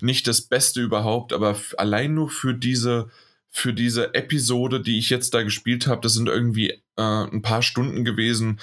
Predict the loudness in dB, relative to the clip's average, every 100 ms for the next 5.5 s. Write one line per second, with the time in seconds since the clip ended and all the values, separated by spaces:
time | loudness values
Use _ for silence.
0 | -10 -4 0 0 0 0 0 2 0 0
1 | 0 -2 -8 -4 -2 0 0 0 2 2
2 | 2 2 0 2 0 0 0 2 2 0
3 | -2 -6 -20 -14 -12 -12 -16 -20 -20 -16
4 | -2 0 2 0 -2 0 2 2 0 -2
5 | -4 0 2 2 -2